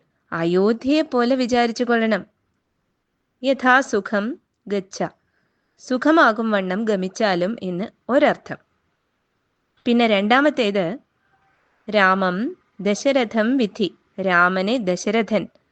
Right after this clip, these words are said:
അതായത് പക്ഷിവാഹനനായിരിക്കുന്ന മഹാവിഷ്ണു എന്നറിഞ്ഞാലും. "ജനകാത്മജാം മാം വിധി," ജനകാത്മജയെ, അതായത് സീതയെ, മാ,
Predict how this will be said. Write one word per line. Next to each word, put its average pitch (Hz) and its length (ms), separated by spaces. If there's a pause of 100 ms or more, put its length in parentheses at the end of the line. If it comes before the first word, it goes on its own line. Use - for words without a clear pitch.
(360)
അതായത് 202 440 (120)
പക്ഷിവാഹനനായിരിക്കുന്ന 208 1500
മഹാവിഷ്ണു 202 920
എന്നറിഞ്ഞാലും. 214 880 (600)
"ജനകാത്മജാം 220 1300 (100)
മാം 202 460
വിധി," 233 400 (640)
ജനകാത്മജയെ, 202 1160
അതായത് 190 340
സീതയെ, 208 800
മാ, 190 600